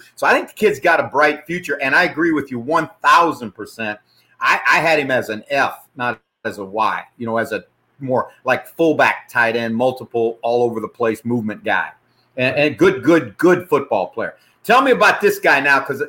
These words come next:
I mean, I'm telling you, sometimes all of us in the media, sports writers, and we can, we can kibosh a guy's career because you stick a label on him or a nickname on him, and all of a sudden the expectations go right out the ceiling. But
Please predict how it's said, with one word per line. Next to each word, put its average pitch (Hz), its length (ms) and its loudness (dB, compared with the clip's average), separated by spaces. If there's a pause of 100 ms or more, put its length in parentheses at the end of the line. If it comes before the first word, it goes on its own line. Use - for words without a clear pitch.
(200)
I - 40 -8
mean, 185 140 0
I'm 175 160 -2
telling 214 240 2
you, 185 220 -4 (200)
sometimes 220 800 0 (240)
all 196 220 4
of 180 80 -2
us 175 160 -2
in 180 100 -4
the 165 80 -4
media, 175 380 -4
sports 180 420 -6
writers, 175 320 0
and 139 180 -12 (300)
we 185 160 -2
can, 156 240 -4 (460)
we 240 160 2
can 147 320 -2 (380)
kibosh 190 520 2
a 139 80 -4
guy's 123 380 0
career 151 480 2
because 135 320 -2
you 123 60 -6
stick - 320 -4
a 135 40 2
label 156 460 0
on 143 200 2
him 139 120 -2
or 120 100 0
a 117 60 0
nickname 143 580 -4
on 123 220 2
him, 123 100 -4
and 120 80 -4
all 170 140 2
of 180 80 0
a 165 100 -4
sudden 175 240 0
the 147 140 -2
expectations 156 1000 -4 (220)
go 131 140 -2
right 170 280 4
out 156 220 2
the 120 100 -6
ceiling. 135 640 -2 (600)
But 160 360 2